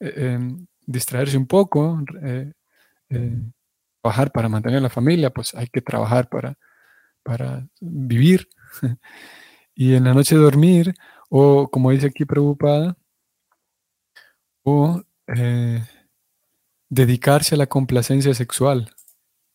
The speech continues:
Interesante que la complacencia sexual aquí tiene diferentes, eh, diferentes divisiones de la complacencia sexual. No solamente en sí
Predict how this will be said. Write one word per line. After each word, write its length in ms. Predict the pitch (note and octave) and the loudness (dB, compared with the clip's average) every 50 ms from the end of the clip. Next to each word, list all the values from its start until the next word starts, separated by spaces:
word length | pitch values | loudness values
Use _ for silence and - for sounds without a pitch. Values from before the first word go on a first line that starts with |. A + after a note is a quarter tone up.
| _ _ _ _ _ _ _ _ _ | _ _ _ _ _ _ _ _ _
Interesante 560 | _ C3 - B2 B2+ A#2+ - C3+ C3+ C3 C#3 B2 | _ -6 -2 -2 -2 0 0 -2 -2 -2 -4 -6
que 300 | - - A#2+ A#2+ B2 - _ _ _ _ _ _ _ _ _ _ _ _ _ _ _ _ _ _ _ _ _ _ _ _ _ _ _ _ _ _ | -4 -4 -4 -4 -6 -10 _ _ _ _ _ _ _ _ _ _ _ _ _ _ _ _ _ _ _ _ _ _ _ _ _ _ _ _ _ _
la 80 | A#2+ A#2 | -6 -2
complacencia 600 | - B2+ A#2 - B2 A2+ A#2+ B2+ C3 B2+ C3 A#2+ | -2 -4 -2 -2 -2 -2 0 0 2 2 2 0
sexual 400 | A#2 A#2 - - - B2+ B2+ B2 | 0 -2 -2 0 2 2 2 2
aquí 200 | A#2+ - - A#2+ | 0 0 -4 -4
tiene 340 | - C3+ B2+ B2 B2 A#2+ A#2+ | -2 0 0 0 0 -2 -4
diferentes, 800 | B2 C3+ C3+ B2+ A#2 A2 - A#2 A#2+ A#2+ B2 - C3 A#2+ A#2 - _ _ _ _ - - _ _ _ | -6 -8 -6 -6 -6 -4 -4 -2 -2 -2 -2 -2 -2 -4 -4 -8 _ _ _ _ -20 -20 _ _ _
eh, 100 | C4 G#3 | -14 -12
diferentes 800 | E3 D#3+ A2+ B2 A2+ - A#2+ A#2 A#2+ B2 B2 - B2+ A#2 - - | -10 -4 -2 -2 0 2 2 4 4 4 4 2 0 0 0 0
divisiones 600 | A#2+ B2 A#2+ B2 A#2 - - C3+ D#3 D3+ C3 B2+ | 2 2 4 4 2 4 4 4 4 4 2 0
de 80 | A#2+ A#2 | 0 -2
la 100 | A#2+ A#2 | -2 -2
complacencia 580 | - - B2 A#2 - A#2+ A2 B2 B2+ B2 B2 A#2 | -2 -2 -4 -2 -2 -2 0 0 0 0 0 0
sexual. 440 | A#2 A#2 - - C#3 C3 B2+ A#2+ A#2+ | -2 -2 -2 0 0 0 2 2 2
No 80 | C3 C3 | 2 2
solamente 520 | - C#3 B2+ B2 B2 B2+ B2 B2 - B2 | 2 2 2 4 4 4 2 2 0 0
en 100 | A#2 A2+ | 0 0
sí 360 | A2 - - C#3 C#3+ C3+ B2 | 0 0 2 2 2 2 0